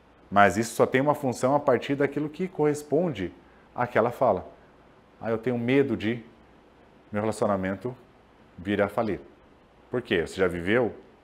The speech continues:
um processo? Ou você presume com base naquilo que constitui a própria argumentação, a própria comunicação, a própria fala, com o comportamento verbal? Então você antecipa a partir dessa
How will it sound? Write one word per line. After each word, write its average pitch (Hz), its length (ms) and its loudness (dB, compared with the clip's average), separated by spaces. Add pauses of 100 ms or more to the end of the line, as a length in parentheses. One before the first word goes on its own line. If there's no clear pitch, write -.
um 85 80 -14
processo? 143 600 -2 (320)
Ou 107 160 0
você 113 160 0
presume 120 480 0
com 131 220 -4
base 127 340 4
naquilo 123 400 0
que 151 120 -10
constitui 135 640 -4 (600)
a 113 100 -4
própria 110 300 4
argumentação, 101 540 -2
a 104 40 0
própria 98 260 -6
comunicação, 90 560 -10
a 78 40 -10
própria 87 220 -12
fala, 71 280 -8 (800)
com 90 300 -8
o 80 80 -12
comportamento 87 460 -6
verbal? 76 320 -8 (1120)
Então 98 120 -4
você 95 180 -4
antecipa 113 400 -6
a 117 40 -8
partir 120 300 -2
dessa 107 360 -6